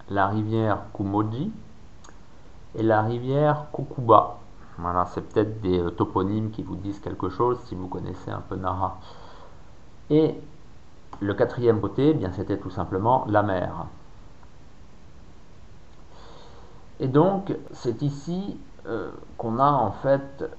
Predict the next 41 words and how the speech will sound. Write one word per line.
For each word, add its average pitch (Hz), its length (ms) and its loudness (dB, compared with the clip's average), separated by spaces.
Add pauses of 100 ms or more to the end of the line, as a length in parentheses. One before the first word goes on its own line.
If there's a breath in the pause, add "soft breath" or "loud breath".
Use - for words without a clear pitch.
les, 147 520 8 (100)
euh, 98 340 2 (320)
arrivants 117 440 6
chinois 113 580 6
qui 104 180 -4
venaient 98 420 4
au 101 80 4
fur 101 300 2
et 95 40 6
à 92 60 6
mesure. 104 480 4
Déjà, 92 240 4
à 110 220 6
partir 113 340 6
de 107 80 6
quand 127 320 8
est-ce 104 180 2
qu'ils 101 200 -2
étaient, 95 400 0
euh, 92 180 -2
est-ce 98 140 -6
qu'ils 110 180 0
ont 104 40 2
commencé 101 460 2
réellement 104 600 4
à - 60 2
former 101 400 -2
une 98 120 -4
communauté ? 98 760 0 (920 loud breath)
Euh, - 60 -6
puisqu'il - 340 -6
y 95 40 4
avait 87 140 2
sans 95 140 -2
doute 107 180 0
des 71 100 -4
Chinois 95 340 0
déjà 98 280 0
qui 92 160 -6
venaient, 92 480 2
euh, 85 140 -2